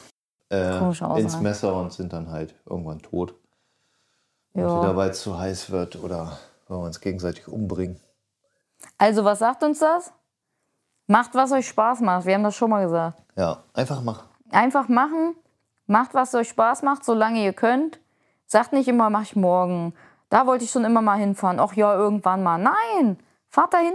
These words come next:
Speaker 2: jetzt. <laughs> Jetzt Podcast ausmachen, losfahren. Du musst in drei Stunden arbeiten? Na ja, mein Gott. Mach das von da. Du kannst kein Homeoffice machen? Okay, vielleicht machst du's morgen.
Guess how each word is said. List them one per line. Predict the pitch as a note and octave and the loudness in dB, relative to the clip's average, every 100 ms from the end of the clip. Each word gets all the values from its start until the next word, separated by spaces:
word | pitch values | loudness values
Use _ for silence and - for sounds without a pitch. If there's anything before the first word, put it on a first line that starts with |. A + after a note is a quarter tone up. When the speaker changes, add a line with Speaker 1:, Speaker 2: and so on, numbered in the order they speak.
| F#4+ | 0
Speaker 2:
jetzt. | F4+ F4+ C#4+ | 0 0 0
<laughs> | A3+ F#3+ E3+ - _ _ - - F4 - - - - - - - _ - | 2 2 -2 -8 _ _ -18 -2 0 0 -8 -14 -16 -16 -20 -20 _ 0
Jetzt | B3+ D4+ - | 2 0 0
Podcast | D#4 D#4 D4+ C#4+ - | -2 0 -2 0 2
ausmachen, | A#3+ E4 E4+ F4 E4+ F4+ F#4 - _ - | 2 2 0 -2 0 -4 -4 -10 _ 2
losfahren. | A#3+ C4 C#4 - F#3+ F3 E3 D#3+ _ _ _ _ C#4+ C#4+ D4 - | 4 2 -2 -2 0 0 -2 -4 _ _ _ _ -4 -2 -4 4
Du | B3 | 4
musst | D4+ D#4+ | 4 2
in | D4 | 2
drei | C#4+ D4+ | 2 2
Stunden | D#4+ D4+ | 0 2
arbeiten? | C4+ D4+ E4+ E4+ E4+ | 2 2 0 -2 -2
Na | F4 | 0
ja, | F4 F4 F4 | 2 0 0
mein | F4 F4 D#4 | 0 0 2
Gott. | D4+ E4+ E4+ _ _ _ _ _ - | 4 2 -2 _ _ _ _ _ -6
Mach | G#3+ A#3+ C#4 | -2 2 2
das | - E4+ | 2 -2
von | - D#4+ | 2 2
da. | C4+ D4+ D4 G#3 G3 - | 2 2 2 0 -2 -2
Du | A3+ | 0
kannst | B3 C4+ | 0 0
kein | - C#4+ | 0 2
Homeoffice | C4+ D4 D#4 D#4+ D#4+ | 4 2 0 -2 0
machen? | E4 E4+ E4 - - - - - | -2 -2 -6 -8 -20 -20 -6 4
Okay, | C4 D#4+ - F4+ F4 | 4 4 2 0 2
vielleicht | D4+ D#4 D4+ | 0 0 0
machst | D#4 E4 | -2 0
du's | F4+ E4 | 0 4
morgen. | C4+ B3 C4 A#3+ F3 D#3+ B3+ | 4 6 6 4 2 2 4